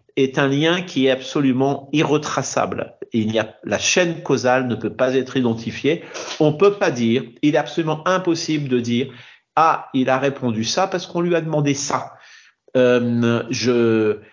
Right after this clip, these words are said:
et d'ailleurs, c'est, c'est amusant, euh, ça se calme un peu, mais à une époque, on a beaucoup dit, ah, mais il sait, il, il cite pas ses sources, il cite pas ses sources. Ben, effectivement, il y a quelques cas dans lesquels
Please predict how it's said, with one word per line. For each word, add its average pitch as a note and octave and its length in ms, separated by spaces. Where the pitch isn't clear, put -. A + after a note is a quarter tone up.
et A2+ 100
d'ailleurs, C#3 340
c'est, A#2 240
c'est - 180
amusant, C3+ 640
euh, A2+ 340
ça C#3+ 180
se - 100
calme D3+ 320
un D3 80
peu, D3+ 320
mais A#2+ 120
à A2 40
une B2+ 220
époque, C#3+ 480
on A2+ 140
a A#2 100
beaucoup B2+ 340
dit, B2 220
ah, D#3 260
mais C3+ 120
il C3 100
sait, C#3 280
il, D3+ 260
il D#3 140
cite D3+ 300
pas E3+ 140
ses D#3 180
sources, - 380
il C#3+ 60
cite - 260
pas A#2 120
ses - 140
sources. - 460
Ben, C3+ 180
effectivement, E3+ 640
il E3 40
y D3 40
a C3 40
quelques C#3 380
cas C#3 180
dans B2 120
lesquels A#2 500